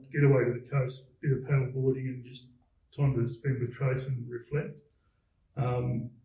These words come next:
now it's, uh, I get up and I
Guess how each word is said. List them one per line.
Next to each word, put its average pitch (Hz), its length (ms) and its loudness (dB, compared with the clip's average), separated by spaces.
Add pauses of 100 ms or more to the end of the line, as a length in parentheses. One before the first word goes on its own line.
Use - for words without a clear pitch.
(140)
now 139 300 8
it's, - 240 -2
uh, 131 400 2 (1160)
I 147 40 6
get 139 200 8
up 151 300 6
and 143 80 4
I 139 80 8